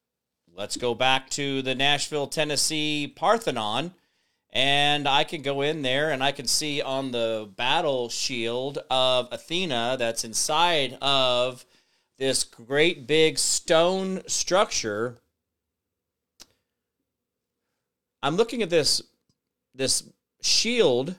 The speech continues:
This has different wars depicted on it, and it does have the horsemen on it, right? This is the end time, the horsemen at the end. But then Athena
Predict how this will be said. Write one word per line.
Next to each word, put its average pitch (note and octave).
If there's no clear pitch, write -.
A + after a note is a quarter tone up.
This -
has D3
different D#3+
wars D#3
depicted C3
on A#2
it, C#3+
and D3
it D#3+
does F3
have D3+
the D3
horsemen C3+
on E2
it, C2+
right? B2+
This A#2+
is A2+
the B2+
end C3
time, B2+
the A#2
horsemen C3
at A#2
the B2+
end. C3
But E3+
then G3
Athena E3+